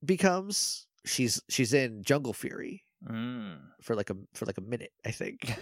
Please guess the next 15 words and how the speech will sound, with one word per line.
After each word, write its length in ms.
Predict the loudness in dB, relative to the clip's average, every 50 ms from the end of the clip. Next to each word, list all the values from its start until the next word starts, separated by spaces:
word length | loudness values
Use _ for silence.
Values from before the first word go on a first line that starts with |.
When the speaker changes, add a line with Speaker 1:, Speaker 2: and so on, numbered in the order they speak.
| -10 -10 -8
Speaker 2:
<laughs> 200 | -8 -8 -6 4
Speaker 1:
Aside 180 | 6 6 6 6
from 80 | 2
the 60 | 2
main 160 | 4 4 4 6
five, 260 | 6 6 6 6 4
'cause 80 | 6
they're 160 | 6 6 6 6
all 80 | 4
from, 200 | 6 4 4 6
like, 160 | 6 4 4
a-, 100 | 4 0 0 _ -20 -20 _ _ 2
America 480 | 4 4 6 6 6 6 8 6 4
and 120 | 4 4 4
Canada. 640 | 4 4 4 6 4 4 4 6 4 4 2 0